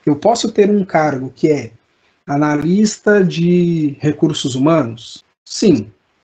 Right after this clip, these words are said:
E eu posso já ter o meu cargo num nível mais detalhado. Então, ao invés de eu chamar analista de recursos humanos,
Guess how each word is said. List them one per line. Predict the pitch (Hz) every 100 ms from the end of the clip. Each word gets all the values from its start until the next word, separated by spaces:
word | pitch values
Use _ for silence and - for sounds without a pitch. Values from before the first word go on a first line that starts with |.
| - -
E | 269
eu | 180
posso | 156 160 190
já | 151 156 185
ter | 262 190
o | 156
meu | 151 143
cargo | - 185 208 170
num | 180 190
nível | 185 190 202
mais | 190 185
detalhado. | 185 190 226 226 170 131
Então, | 127 135
ao | 143
invés | 139 170 202
de | 208
eu |
chamar | - 208 175 143
analista | 139 135 - 127
de | 139
recursos | - 139 - 120
humanos, | 120 160 202 120 - -